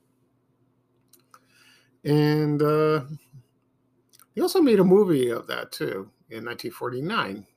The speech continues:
Uh, that starred William Bendix. Now, the first T V series was, uh,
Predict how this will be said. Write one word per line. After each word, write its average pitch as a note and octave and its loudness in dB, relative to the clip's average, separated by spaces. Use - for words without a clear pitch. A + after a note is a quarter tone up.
Uh, - -14
that A2+ -14
starred A2 -10
William A#2 -10
Bendix. C#3 -8
Now, C#3 -6
the C3 -8
first F4 0
T A3+ 0
V D3+ 0
series B2 -6
was, B2+ -4
uh, B2 -8